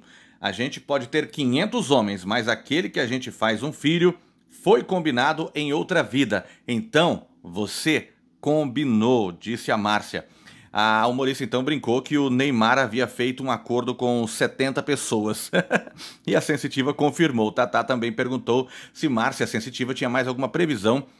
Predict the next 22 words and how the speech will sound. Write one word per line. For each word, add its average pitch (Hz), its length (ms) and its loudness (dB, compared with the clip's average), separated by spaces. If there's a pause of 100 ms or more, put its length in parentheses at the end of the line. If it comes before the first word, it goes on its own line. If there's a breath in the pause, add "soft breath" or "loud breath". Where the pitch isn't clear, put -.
(120)
sobre 139 680 2
o 120 120 -4
seu 123 220 -2
futuro. 104 460 -4 (100)
Ela 123 180 0
falou, - 280 -2
"Vai 156 160 4
ter 233 180 0
filho, 139 360 2 (240 loud breath)
vai 120 260 2
ficar 180 300 0
com 190 80 -4
esse 180 140 -4
menino 160 300 2
aí, 151 280 4 (200 loud breath)
o 127 80 -4
seu 202 240 2
marido 139 460 2 (180 loud breath)
vai 151 220 2
ficar 190 260 -2
na 165 80 0
Globo 127 460 0